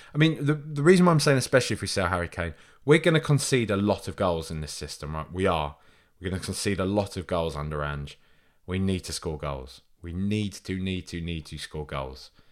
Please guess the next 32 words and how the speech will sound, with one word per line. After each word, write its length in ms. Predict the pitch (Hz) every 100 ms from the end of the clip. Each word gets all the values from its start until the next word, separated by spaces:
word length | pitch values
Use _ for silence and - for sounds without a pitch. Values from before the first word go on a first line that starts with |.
| _ _ _
We 80 | 95
scored 240 | - 113
five 320 | - 117 101
yesterday, 480 | 92 82 - 73 67 65
so, 340 | - 80 76 71 -
you 100 | 87
know, 140 | 65 69 - - - - - _
that's 280 | 71 - -
worth 320 | 92 87 -
bearing 240 | 92 90
in 100 | 92
mind. 300 | 90 90 87 -
But 280 | 95 87 - - - - - _ _ _
also 400 | - 104 - 90
what's 200 | 87 78
worth 220 | 92 90 -
bearing 220 | 87 82
in 80 | 82
mind 240 | 78 78
is, 240 | 80 - - -
with 120 | 90
all 200 | 85 90
due 180 | 90 95
respect, 640 | 85 - 104 95 - - _ _ _ _
we 80 | 87
were 80 | 85
playing 320 | 80 92 85
the 80 | 82
Lion 380 | 82 82 80 82
City 320 | - 76 78
Sailors. 640 | - 78 76 71 65 - - _ 117
Um, 600 | 78 76 76 76 76 76